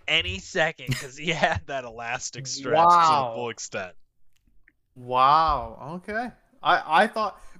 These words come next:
Speaker 2: based on, based on the entire season leading up to that, that moment, I didn't think he was that fast. I thought he was very slow. Like, to me, I was like, "Okay, as soon as Brock Wright catches it,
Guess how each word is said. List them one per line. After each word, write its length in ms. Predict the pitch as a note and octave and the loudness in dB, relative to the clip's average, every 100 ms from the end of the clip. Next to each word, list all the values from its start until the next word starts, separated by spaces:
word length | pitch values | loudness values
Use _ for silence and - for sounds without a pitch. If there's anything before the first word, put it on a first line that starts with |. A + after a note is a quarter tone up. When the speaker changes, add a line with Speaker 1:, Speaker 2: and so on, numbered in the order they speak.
| - | -2
Speaker 2:
based 300 | G3 A3+ B3+ | 0 2 0
on, 380 | A#3 F#3+ - C#3+ | 0 -2 -8 -8
based 280 | F3 F#3 A3 | -6 -4 -4
on 300 | F#3+ D#3+ - | -4 -6 -12
the 160 | D3 D#3+ | -14 -12
entire 460 | D3 - D#3 D#3 D3 | -12 -8 -6 -6 -8
season 500 | - D3 C#3 D#3 C#3 | -10 -10 -10 -8 -8
leading 260 | C#3 C#3+ | -8 -6
up 140 | C#3 C#3 | -8 -6
to 120 | C#3+ | -8
that, 520 | A#2+ B2+ C#3 - C#3+ | -4 0 0 -2 -12
that 280 | C#3 C#3 C#3 | -6 -6 -6
moment, 500 | C#3 B2+ C3+ E3 E3+ _ _ _ _ - | -10 -10 -10 -10 -12 _ _ _ _ 0
I 160 | D#3 E3 | 0 0
didn't 360 | D3 E3+ D#3+ C3+ | -4 -8 -8 -12
think 180 | D#3 | -14
he 140 | C#3+ C#3 | -12 -12
was 180 | B2 B2+ | -10 -8
that 220 | B2 - | -8 -8
fast. 220 | B2+ - | -12 -4
I 100 | D#3+ | 0
thought 200 | F3 F#3+ F#3+ | 2 2 0
he 60 | |
was 160 | F3+ C3 | -4 -8
very 240 | D3+ C#3 | -8 -8
slow. 360 | - C3 - - | -8 -12 -14 -12
Like, 160 | C#3+ D3 | -8 -6
to 80 | D#3+ | -4
me, 220 | E3 F#3 | -4 0
I 80 | D#3+ | 0
was 160 | C#3 C3+ | -2 -8
like, 140 | B2 | -12
"Okay, 340 | B2+ C3 A2+ - _ _ - | -14 -14 -14 -20 _ _ -10
as 120 | C#3 | -4
soon 120 | G3+ | -4
as 100 | A#3 | -4
Brock 340 | - E3+ E3 E3+ | -2 -2 0 -6
Wright 180 | D3+ | -8
catches 400 | - D3 C#3 - | -10 -12 -10 -10
it, 200 | E3+ E3+ | -10 -14